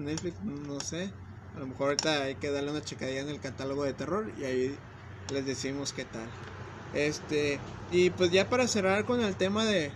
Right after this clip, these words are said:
de Jason, este, pues no podemos mencionar que la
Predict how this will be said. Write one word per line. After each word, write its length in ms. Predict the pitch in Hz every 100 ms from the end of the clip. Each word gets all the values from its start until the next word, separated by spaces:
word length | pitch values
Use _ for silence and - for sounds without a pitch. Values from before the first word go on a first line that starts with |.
| -
de 320 | 151 147 156 165
Jason, 320 | 165 214 214 - - - - -
este, 800 | 139 - - 139 139 135 131 - -
pues 500 | 151 147 147 139 -
no 240 | 160 156 156
podemos 340 | 185 185 190
mencionar 440 | 185 165 160 151 160
que 260 | 185 160
la 400 | 147 143 143 139